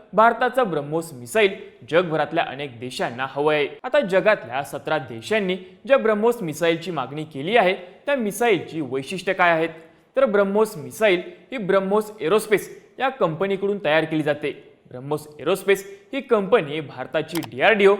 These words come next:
म्हणजेच डिफेन्स रिसर्च डेव्हलपमेंट ऑर्गनायझेशन आणि रशियाची एनपीओ या दोघांची जॉईंट व्हेंचर कंपनी आहे.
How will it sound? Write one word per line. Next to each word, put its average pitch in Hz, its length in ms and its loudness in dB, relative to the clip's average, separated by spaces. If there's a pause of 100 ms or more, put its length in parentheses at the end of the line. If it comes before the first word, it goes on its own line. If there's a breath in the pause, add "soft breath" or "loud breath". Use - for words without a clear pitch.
(300)
म्हणजेच 240 400 -2
डिफेन्स 196 420 -2
रिसर्च 156 420 -2
डेव्हलपमेंट 151 460 -4 (100)
ऑर्गनायझेशन 190 600 0 (340 loud breath)
आणि 262 200 -2
रशियाची 185 540 2 (320)
एनपीओ 226 420 4 (320)
या 151 100 0
दोघांची 135 680 -2
जॉईंट 165 380 -2
व्हेंचर 135 340 -8
कंपनी 156 400 -2
आहे. 151 220 2